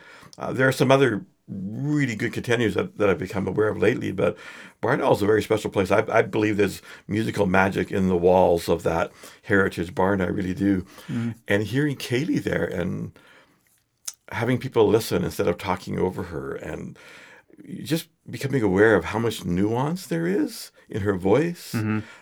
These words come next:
Speaker 1: uh, h-, how she accompanies her voice so well with her guitar playing, and the stories, you know, the lyric content is absolutely astounding. Uh, Kaylee,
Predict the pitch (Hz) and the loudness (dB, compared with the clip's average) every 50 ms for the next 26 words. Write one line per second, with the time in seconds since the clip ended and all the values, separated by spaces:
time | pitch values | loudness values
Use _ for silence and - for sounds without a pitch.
0 | _ - - 98 104 107 - - - - - - - 131 127 - - 131 - - | _ -6 -6 -4 -4 -4 -6 -6 -8 -10 -8 -6 -6 -4 -4 -2 -2 -4 -2 -4
1 | 123 110 135 127 120 113 107 - - - 117 117 101 110 113 117 110 - - 110 | -6 -4 -2 -2 -2 -2 -4 -8 -10 -4 -2 -2 0 0 0 -2 -2 0 2 2
2 | 107 98 101 110 120 120 117 107 - 104 113 110 - - 113 113 - - 131 131 | 4 4 4 4 4 2 0 -2 -4 -6 -6 -6 -8 -6 -6 -6 -6 -6 -6 -4
3 | 139 151 156 165 165 - - - - - - - - _ _ - - _ - _ | -4 -4 -4 -6 -8 -10 -16 -20 -20 -20 -20 -20 -20 _ _ -20 -20 _ -20 _
4 | _ _ _ _ _ - 156 185 190 185 170 143 - - - - 175 - 320 - | _ _ _ _ _ 0 2 2 4 4 2 2 2 2 4 4 6 6 4 4
5 | 143 110 104 98 - 110 117 117 117 120 - - - - 110 117 113 113 113 127 | 4 4 2 0 0 -4 -2 0 0 0 -2 -4 -8 -4 -4 -4 -2 -2 -2 -2
6 | 147 180 196 151 - - - _ _ _ _ _ _ _ _ - - - 123 135 | 0 0 0 -2 -2 -8 -20 _ _ _ _ _ _ _ _ -12 -8 -4 -2 -2
7 | 180 226 - - 101 - 90 - 101 101 101 - - - _ _ - 156 170 180 | -2 -4 -4 -4 -4 -4 -4 -8 -10 -10 -10 -12 -14 -16 _ _ -10 -8 -6 -6
8 | - - - - - - 107 95 101 98 - 92 104 110 120 - - 123 123 131 | -8 -10 -12 -8 -6 -6 -4 -4 -4 -4 -6 -6 -6 -8 -8 -6 -6 -4 -4 -4
9 | - 123 123 - - - - - - - - - _ - - - - - - - | -6 -6 -6 -6 -6 -8 -14 -18 -20 -20 -20 -20 _ -20 -20 -20 -20 -16 -10 -10
10 | - - - - 113 113 135 131 113 101 107 107 - | -10 -8 -2 2 2 4 4 2 0 0 -2 -4 -6